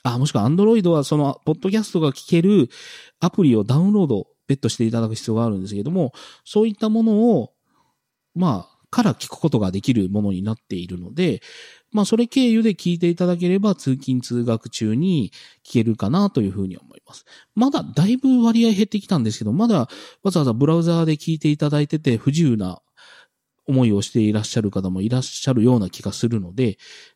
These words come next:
あ、まあ、それはわざわざブラウザーから俺は聞いてんだよっていう方もいらっしゃると思うので、それをやめろと言ってるわけではないんですが、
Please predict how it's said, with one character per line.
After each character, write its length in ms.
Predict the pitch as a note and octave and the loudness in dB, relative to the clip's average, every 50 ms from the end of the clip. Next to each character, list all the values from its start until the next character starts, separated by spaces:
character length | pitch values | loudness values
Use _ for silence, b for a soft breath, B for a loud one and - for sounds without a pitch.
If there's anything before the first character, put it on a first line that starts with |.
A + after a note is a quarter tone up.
| _ | _
あ、 140 | _ C#3 C#3 | _ -2 0
ま 100 | D#3+ F3 | 0 0
あ、 40 | E3+ | 0
そ 100 | - A#3 | 0 0
れ 60 | A#3+ | -2
は 80 | G#3+ F3 | 0 0
わ 120 | F3 G#3+ | 0 0
ざ 60 | A3+ G3+ | 2 2
わ 40 | C#3+ | 0
ざ 200 | A#2 F#2+ E2 - _ _ _ _ _ _ _ - F2+ - - | 0 -2 -4 -10 _ _ _ _ _ _ _ -20 -20 -16 -4
ブ 120 | C#3+ C#3+ | 0 2
ラ 60 | D#3+ | 2
ウ 40 | E3 | 4
ザ 160 | E3 F3 E3+ | 4 2 2
ー 20 | E3 | 2
か 120 | - E3 | 0 2
ら 60 | D3+ | 2
俺 120 | C#3+ D3 D3 | 2 4 2
は 80 | C#3 | 2
聞 120 | - - D3 | 2 0 0
い 20 | |
て 100 | C3+ C#3+ | 0 0
ん 60 | C#3 | 0
だ 100 | A#2 F2+ | 0 -2
よ 180 | C2+ A#1+ - - | -4 -8 -14 -20
っ 40 | - _ _ _ | -20 _ _ _
て 220 | - G#2 - - _ | -10 -10 -10 -10 _
い 120 | - C3 B2 | -2 0 0
う 80 | B2+ | 0
方 180 | B2 B2+ B2 B2 | 2 0 0 0
も 80 | G#2+ | 0
い 80 | G2 G#2+ | 0 0
ら 60 | B2 | -2
っ 40 | C#3 | -2
し 100 | - - | 0 0
ゃ 60 | D#3+ | 0
る 100 | B2+ G#2+ | 0 0
と 80 | - G2+ | -2 -4
思 200 | F#2+ F#2+ F#2 F2+ | -4 -4 -6 -6
う 40 | F2 | -8
の 120 | E2+ F#2 | -8 -6
で、 200 | G#2+ G#2 G2+ B B B B B B B B B _ | -4 -4 -6 B B B B B B B B B _
そ 120 | - - D3 | -2 2 2
れ 60 | C3+ | 4
を 100 | C3 B2+ | 4 4
や 160 | A#2 A2 A#2 | 2 2 4
め 120 | C3+ C#3+ | 4 4
ろ 120 | C#3+ E3 - | 4 4 2
と 100 | - G#2+ | 2 0
言 80 | G2 | 0
っ 40 | F#2+ | 0
て 120 | - - A#2 | 0 2 2
る 100 | B2 A#2+ | 2 2
わ 120 | C3 A#2 | 2 0
け 100 | A2+ B2+ | 2 2
で 80 | A2 G#2 | 2 2
は 100 | F#2+ G2 | 0 0
な 120 | A2+ A#2 | 0 0
い 100 | A2+ G2+ | -2 -2
ん 80 | F#2+ F#2 | -4 -6
で 80 | G2 | -8
す 100 | - - | -10 -4
が、 220 | C#3 C3+ B2 B2+ | -2 -2 -2 -2